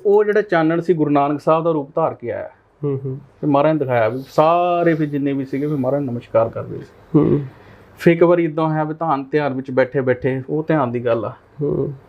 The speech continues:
Speaker 1: ਮੈਂ ਦੇਖਿਆ ਗੁਰੂ ਨਾਨਕ ਸਾਹਿਬ ਜੀ ਆਕਾਸ਼ ਦੇ ਵਿੱਚ ਬੈਠੇ, ਮਹਾਰਾਜ ਇੱਦਾਂ ਹੈਗੇ ਆਕਾਸ਼ ਦੇ ਵਿੱਚ। ਜਿੰਨੇ ਵੀ ਅੱਜ ਤੱਕ ਦੇਵੀ ਦੇਵਤੇ ਹੋਏ ਆ, ਜਿੰਨੇ ਵੀ ਅਵਤਾਰ ਹੋਏ ਆ,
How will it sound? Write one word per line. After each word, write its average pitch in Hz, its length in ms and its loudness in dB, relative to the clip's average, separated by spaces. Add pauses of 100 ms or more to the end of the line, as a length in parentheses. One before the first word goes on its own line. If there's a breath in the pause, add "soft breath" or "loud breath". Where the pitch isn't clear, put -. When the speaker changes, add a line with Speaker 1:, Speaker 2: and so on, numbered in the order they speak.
(360)
Speaker 1:
ਮੈਂ 151 80 6
ਦੇਖਿਆ 160 240 6
ਗੁਰੂ 151 200 2
ਨਾਨਕ 139 260 0
ਸਾਹਿਬ 147 340 -2
ਜੀ 151 180 -4
ਆਕਾਸ਼ 123 420 -2
ਦੇ 135 60 -6
ਵਿੱਚ 131 220 -10
ਬੈਠੇ, 117 360 -4
ਮਹਾਰਾਜ 127 320 0
ਇੱਦਾਂ 120 260 -4
ਹੈਗੇ 117 260 -2
ਆਕਾਸ਼ 110 380 -2
ਦੇ 110 60 -4
ਵਿੱਚ। 113 200 -6 (1200)
ਜਿੰਨੇ 160 460 4
ਵੀ 202 160 4
ਅੱਜ 165 140 -2
ਤੱਕ 147 260 -4
ਦੇਵੀ 127 320 -4
ਦੇਵਤੇ 120 420 -4
ਹੋਏ 113 220 -6
ਆ, 110 60 -6
ਜਿੰਨੇ 117 320 -4
ਵੀ 117 160 -2
ਅਵਤਾਰ 110 340 -2
ਹੋਏ 110 260 -2
ਆ, - 80 -8